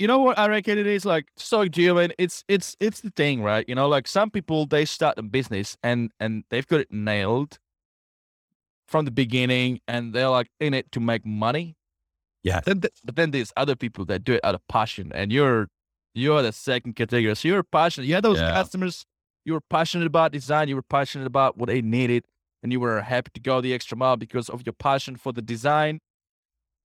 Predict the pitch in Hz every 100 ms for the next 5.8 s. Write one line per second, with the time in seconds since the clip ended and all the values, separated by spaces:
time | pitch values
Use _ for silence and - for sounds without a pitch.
0 | _ 113 117 117 117 113 110 _ _ _
1 | 117 123 131 123 - 120 117 - _ _
2 | 107 107 123 113 110 127 - 127 131 127
3 | 117 107 - 101 107 110 101 107 113 123
4 | - 110 87 90 127 101 120 98 90 113
5 | 135 135 - 147 131 139 123 -